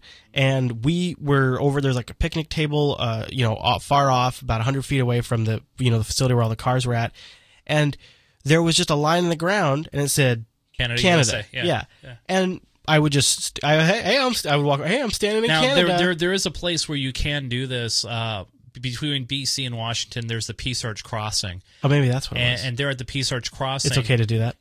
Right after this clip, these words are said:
Speaker 2: Yeah, I mean,
Speaker 1: They
Speaker 2: the,
Speaker 1: don't drone you
Speaker 2: it's,
Speaker 1: for
Speaker 2: it,
Speaker 1: that?
Speaker 2: there's actually a park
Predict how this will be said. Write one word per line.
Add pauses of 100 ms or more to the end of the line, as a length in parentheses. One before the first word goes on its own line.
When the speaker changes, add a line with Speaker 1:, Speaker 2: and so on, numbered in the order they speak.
Speaker 2:
Yeah,
I
mean,
Speaker 1:
They (180)
Speaker 2:
the,
Speaker 1:
don't
drone
you
Speaker 2:
it's,
Speaker 1:
for
Speaker 2:
it,
Speaker 1:
that?
Speaker 2:
there's
actually
a
park